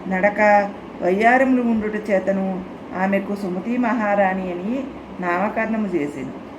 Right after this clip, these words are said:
శ్రీ బాపన్నార్యుల కీర్తి ప్రతిష్టలు అనతి కాలంలోనే దశదిశలా వ్యాపించదొడగెను. గోదావరి మండలార్గతమైన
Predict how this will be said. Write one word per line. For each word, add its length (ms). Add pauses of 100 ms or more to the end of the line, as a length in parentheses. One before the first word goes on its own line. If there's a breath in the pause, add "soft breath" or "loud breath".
(180)
శ్రీ 200
బాపన్నార్యుల 840
కీర్తి 500
ప్రతిష్టలు 720 (420 loud breath)
అనతి 260
కాలంలోనే 960 (320)
దశదిశలా 640
వ్యాపించదొడగెను. 1700 (360)
గోదావరి 680
మండలార్గతమైన 1300